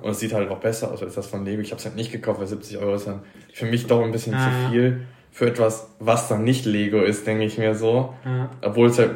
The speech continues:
Speaker 1: eigentlich in allen Punkten besser
Speaker 2: Ja,
Speaker 1: ist.
Speaker 2: das, das ist halt irgendwie das Ding. Man denkt sich immer so, es ist nicht Lego, obwohl es eigentlich
Speaker 1: Ja.
Speaker 2: total egal ist, ob's Lego ist oder nicht. Aber irgendwie ist immer so der, der Gedanke trotzdem da, warum auch
Speaker 1: Ja.
Speaker 2: immer.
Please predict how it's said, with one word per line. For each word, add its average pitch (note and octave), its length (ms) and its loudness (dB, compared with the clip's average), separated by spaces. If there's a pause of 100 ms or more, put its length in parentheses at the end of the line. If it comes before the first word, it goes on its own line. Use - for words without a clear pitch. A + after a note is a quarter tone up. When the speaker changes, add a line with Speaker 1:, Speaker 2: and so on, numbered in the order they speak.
(200)
Speaker 1:
eigentlich A2 280 -6
in A2+ 80 -8
allen G#2+ 200 -2
Punkten G2+ 260 -6
besser G2 280 -4
Speaker 2:
Ja, B2+ 60 0
Speaker 1:
ist. A#2+ 80 -2
Speaker 2:
das, C3 120 -6
das D#3+ 160 2
ist - 40 -6
halt D#3+ 180 -2
irgendwie D#3+ 200 2
das C#3 180 -4
Ding. D3+ 140 -2
Man C3 120 0
denkt C3+ 200 0
sich - 100 -8
immer C#3+ 220 -2
so, C3 100 -2
es C3 300 0
ist C#3+ 200 -8
nicht E3 320 -2 (320)
Lego, A#2 460 0
obwohl A#2 260 -4
es C#3 120 -6
eigentlich C3 340 -4 (260)
Speaker 1:
Ja. A#2 200 0
Speaker 2:
total B2+ 280 4
egal C3+ 280 6
ist, A#2 100 0
ob's A#2 220 0
Lego B2+ 240 6
ist A#2+ 180 2
oder A#2 160 2
nicht. C3 260 0
Aber A#2 200 0
irgendwie D3 240 2
ist C3 160 0
immer C3+ 160 0
so B2 80 -2
der, A#2+ 360 2 (680)
der A#2+ 80 0
Gedanke B2+ 520 0
trotzdem B2+ 520 -4
da, B2 240 0
warum A2 320 -2
auch G#2+ 180 -8
Speaker 1:
Ja. A2+ 120 -4
Speaker 2:
immer. B2 220 -6